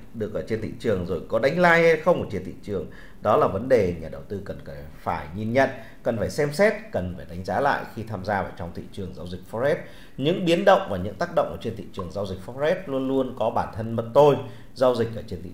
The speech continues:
trường và chia sẻ đến nhà đầu tư. Trong thị trường giao dịch Forex không có cái gì dễ và cũng chẳng có cái gì được gọi là đơn giản. Chỉ có mỗi một thứ dễ và đơn giản, đó là nhà dễ mất tiền và đơn giản phá sản khi các bạn tham gia vào trong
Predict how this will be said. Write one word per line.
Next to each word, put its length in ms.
trường 380
và 280
chia 160
sẻ 240
đến 160
nhà 100
đầu 220
tư. 220
Trong 200
thị 160
trường 180
giao 120
dịch 200
Forex 240
không 160
có 80
cái 160
gì 280
dễ 360
và 200
cũng 220
chẳng 180
có 160
cái 100
gì 240
được 100
gọi 160
là 80
đơn 220
giản. 200
Chỉ 200
có 160
mỗi 260
một 200
thứ 280
dễ 360
và 80
đơn 220
giản, 360
đó 100
là 160
nhà 140
dễ 220
mất 200
tiền 200
và 80
đơn 200
giản 160
phá 180
sản 260
khi 120
các 160
bạn 120
tham 160
gia 160
vào 140
trong 180